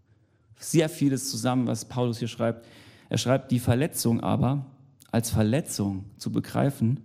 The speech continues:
das hat mir geholfen, die Dinge klarer zu sehen.“ Also im Schmerz geschieht also eine Art neue Saat,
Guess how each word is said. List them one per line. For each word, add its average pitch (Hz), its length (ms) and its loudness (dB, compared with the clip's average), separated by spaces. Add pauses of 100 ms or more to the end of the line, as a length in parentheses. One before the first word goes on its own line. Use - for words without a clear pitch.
(1200)
das - 240 0
hat - 180 -2
mir 117 160 4
geholfen, 127 640 0
die - 160 -2
Dinge 135 420 2 (760)
klarer 113 500 0
zu 110 160 -4
sehen.“ 107 480 0 (2000)
Also 143 300 4
im 135 120 2
Schmerz 143 640 0
geschieht 139 400 0
also 123 300 0
eine 113 260 0
Art 113 440 -4
neue 113 280 2
Saat, 107 680 -4